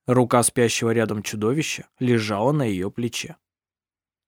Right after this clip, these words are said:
Элиса попыталась приподняться и тут же почувствовала такую страшную боль,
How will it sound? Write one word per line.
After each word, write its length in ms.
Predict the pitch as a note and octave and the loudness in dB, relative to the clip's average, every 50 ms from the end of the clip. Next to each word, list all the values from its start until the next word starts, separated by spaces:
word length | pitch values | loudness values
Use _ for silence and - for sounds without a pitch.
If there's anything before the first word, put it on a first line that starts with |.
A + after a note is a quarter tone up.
| _ _ _ _ _ _ _ _ _ _ _ _ | _ _ _ _ _ _ _ _ _ _ _ _
Элиса 460 | - B2 A2+ A#2+ F3 G#3+ - - A3+ F#3+ | 0 2 4 6 6 4 4 2 0 0
попыталась 580 | - F3 D#3 D3 C3+ C#3 B2+ A#2 A2+ - - | -2 -2 -2 0 2 2 2 2 2 2 -2
приподняться 840 | - A#2 A#2+ A2+ - G#2+ G#2 G#2 A2 B2 D#3 E3 - - - - _ _ _ _ _ _ _ _ _ _ _ _ _ | -4 -4 -4 -4 -4 -4 -4 -4 -2 -2 -2 -2 -2 -4 -8 -12 _ _ _ _ _ _ _ _ _ _ _ _ _
и 140 | - G#3 G3+ | -2 -2 -2
тут 240 | - - G3 G3 F3+ | 2 2 2 4 4
же 100 | F3 F3 | 4 2
почувствовала 800 | - E3+ D3+ - - D3 C#3 C3+ - - C#3+ C#3 C#3 C3 B2+ A#2+ | 2 2 0 0 0 0 0 0 0 0 2 4 4 4 2 0
такую 380 | - A#2 G#2+ - - - A3+ | -2 -4 -4 0 0 2 2
страшную 500 | - - - C3 A#2 A2 - - A#2 A2 | 0 0 0 0 0 0 -2 -4 -4 -4
боль, 320 | G#2+ G#2+ A2+ G#2 F2+ - | -2 -2 -2 -2 -2 -4